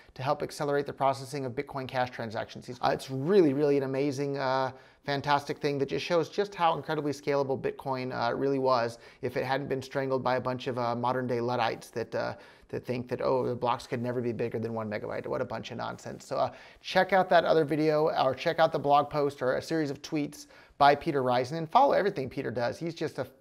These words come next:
full of interesting, uh, amazing ideas, and the Bitcoin Cash community is really, uh, lucky to have somebody as, uh, as clever and sharp and, uh, and, uh, accurate as, as he is. So great job, Peter. Uh, that Bitcoin Cash drive looks awesome.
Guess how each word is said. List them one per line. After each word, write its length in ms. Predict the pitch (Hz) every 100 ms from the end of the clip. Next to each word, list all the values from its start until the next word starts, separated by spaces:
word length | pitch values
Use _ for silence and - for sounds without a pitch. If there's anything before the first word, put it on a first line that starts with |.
| -
full 220 | 202 165
of 100 | 127
interesting, 440 | 143 135 - 139
uh, 180 | 131 127
amazing 360 | 127 139 135 131
ideas, 340 | 127 127 127 - - - -
and 120 | 135
the 140 | -
Bitcoin 200 | 151 147
Cash 280 | 139 143 135
community 400 | - 139 127 131
is 100 | 120
really, 340 | 131 139 135 127
uh, 220 | 123 127
lucky 320 | 131 127 143
to 60 | 117
have 200 | 120 127
somebody 380 | 123 117 117
as, 140 | 117 117
uh, 160 | 131 131
as 100 | -
clever 340 | - 127 123
and 100 | 113
sharp 360 | 113 120 123 -
and, 180 | 120 127
uh, 180 | 123 - - - -
and, 180 | 117 120
uh, 160 | 113 -
accurate 340 | 131 123 123 117
as, 140 | 113
as 180 | - 131
he 120 | 120
is. 200 | - 113
So 140 | -
great 240 | - 139 139
job, 240 | 147 139
Peter. 320 | 143 131 127 - - -
Uh, 140 | -
that 320 | 123 127 - -
Bitcoin 320 | 143 143 131
Cash 240 | 135 127
drive 260 | - 127 123
looks 160 | 123
awesome. 460 | 127 120 - 120 120